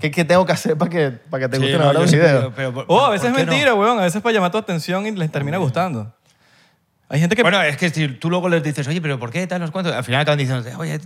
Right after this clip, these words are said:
Speaker 2: eres un tío de puta madre, no sé qué". O sea, en cuanto cambias el discurso, la gente lo agradece.
Speaker 3: Mm.
Speaker 2: Pero es verdad que no, no entiendes por qué te dicen directamente, "No me gustan tus vídeos", ¿no? Es como
Speaker 3: Sí,
Speaker 2: ir a,
Speaker 3: weón.
Speaker 2: es como ir a alguien y decirle, "No me gusta tu cara", ¿no?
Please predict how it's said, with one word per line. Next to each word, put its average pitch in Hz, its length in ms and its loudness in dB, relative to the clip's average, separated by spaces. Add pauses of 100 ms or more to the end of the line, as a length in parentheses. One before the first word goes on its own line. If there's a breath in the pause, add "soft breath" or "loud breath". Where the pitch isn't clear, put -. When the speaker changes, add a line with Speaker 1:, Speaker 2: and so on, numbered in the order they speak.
Speaker 2:
eres 151 220 -6
un 143 100 -6
tío 147 120 -4
de 139 60 -4
puta 143 260 -6
madre, 147 440 -4
no 143 80 -6
sé 135 160 -10
qué". 143 260 -4
O - 20 -6
sea, 123 160 -6
en 113 60 -8
cuanto 107 800 -8 (260)
cambias 143 260 -2
el 156 80 0
discurso, 160 500 -2
la 127 80 -4
gente 139 200 -8
lo 156 40 2
agradece. 127 340 -2
Speaker 3:
Mm. 113 300 -12
Speaker 2:
Pero 117 120 -2
es - 20 -2
verdad 139 180 -2
que 147 80 -4
no, 143 120 -6
no 139 120 -10
entiendes 143 320 -8
por 123 180 -10
qué 113 480 -8
te 120 100 -12
dicen 117 440 -10
directamente, 120 800 -6 (540)
"No 131 80 -10
me 131 80 -6
gustan 120 260 -10
tus 107 100 -12
vídeos", 107 300 -10
¿no? 143 160 -8
Es 127 80 -10
como 120 300 -4
Speaker 3:
Sí, - 60 2
Speaker 2:
ir 220 120 2
a, 123 360 2
Speaker 3:
weón. 135 300 -6 (500 soft breath)
Speaker 2:
es 107 320 -6
como 123 200 -2
ir 123 140 0
a 123 100 4
alguien 131 200 0
y - 20 -2
decirle, 120 340 -2
"No 117 80 -2
me 123 60 0
gusta 113 200 -4
tu 107 120 -6
cara", 117 240 -4
¿no? 104 80 -6